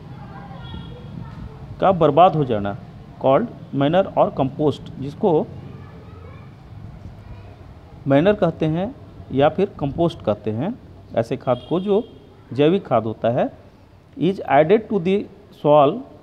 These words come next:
when it is too basic। और जब ज़्यादा क्षारीय हो जाए जहाँ की मिट्टी, तो उसमें हम लोग compost का इस्तेमाल करते हैं।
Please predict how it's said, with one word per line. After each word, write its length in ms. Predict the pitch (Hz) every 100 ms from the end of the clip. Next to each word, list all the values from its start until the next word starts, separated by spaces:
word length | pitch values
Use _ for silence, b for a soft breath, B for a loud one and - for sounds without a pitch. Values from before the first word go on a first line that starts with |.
| 170 127
when 200 | 165 214 175
it 140 | 160
is 120 | 214 214 -
too 120 | 180
basic। 380 | 156 139 - 101 - - - -
और 120 | 139
जब 400 | 143 143 139 -
ज़्यादा 340 | - 127 120 208
क्षारीय 520 | - - 120 127 202
हो 180 | 196 123
जाए 260 | 117 160
जहाँ 240 | 156 131 135
की 140 | 131
मिट्टी, 420 | 113 110 - 180
तो 760 | 262 - - - - - _ 135
उसमें 260 | 131 185 190
हम 120 | 160
लोग 320 | 160 247 - - - - _ - B B -
compost 440 | 151 156 180 -
का 140 | 156
इस्तेमाल 360 | 151 151 131 110
करते 300 | - - -
हैं। 240 | 98 87